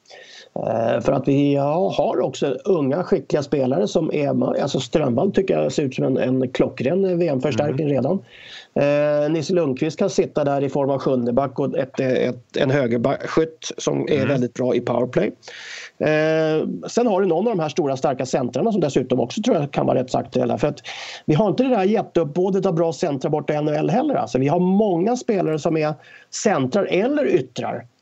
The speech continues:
Speaker 1: och som kan spela på bägge positionerna. Och jag tror att vi hade, var det inte World Cup-laget vi hade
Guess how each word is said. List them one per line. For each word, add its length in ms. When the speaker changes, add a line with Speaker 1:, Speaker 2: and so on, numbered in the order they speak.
Speaker 1:
och 100
som 120
kan 100
spela 260
på 60
bägge 300
positionerna. 640
Och 80
jag 100
tror 140
att 100
vi 40
hade, 520
var 100
det 20
inte 120
World 260
Cup-laget 440
vi 60
hade 540